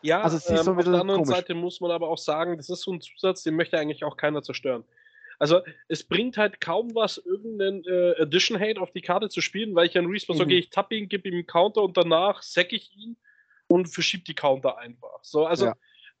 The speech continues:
Speaker 1: es ist, der wird wahrscheinlich, wenn du ihn ausgespielt hast, relativ lange liegen.
Speaker 2: Ja, also schauen wir mal, vielleicht kommen irgendwelche Sachen, die einfach generell das Feld zerstören oder halt viele Sachen treffen kann.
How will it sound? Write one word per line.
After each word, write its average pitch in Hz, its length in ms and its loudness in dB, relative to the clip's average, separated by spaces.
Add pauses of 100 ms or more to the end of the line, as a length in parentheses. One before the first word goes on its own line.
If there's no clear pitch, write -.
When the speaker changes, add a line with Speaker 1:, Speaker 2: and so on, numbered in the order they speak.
(200)
Speaker 1:
es 170 140 -4
ist, - 260 -8
der 190 240 2
wird 233 220 2
wahrscheinlich, 220 680 0
wenn 196 140 -2
du 226 60 -4
ihn 202 80 -8
ausgespielt 190 500 -6
hast, - 180 -6
relativ 175 460 -2
lange 143 300 0
liegen. 117 380 -18 (840)
Speaker 2:
Ja, 127 500 6 (260)
also 151 320 2 (260)
schauen 139 240 2
wir 143 60 4
mal, 127 160 2 (240)
vielleicht 131 220 0
kommen 135 200 -2
irgendwelche 131 520 0
Sachen, 127 260 -6
die 123 80 -4
einfach 120 160 -6
generell 123 300 0
das 120 180 -2
Feld - 560 -2
zerstören 139 600 2
oder 120 160 2
halt 113 160 0 (100)
viele 151 240 -4
Sachen 143 320 -2
treffen 135 340 -4
kann. 127 300 -2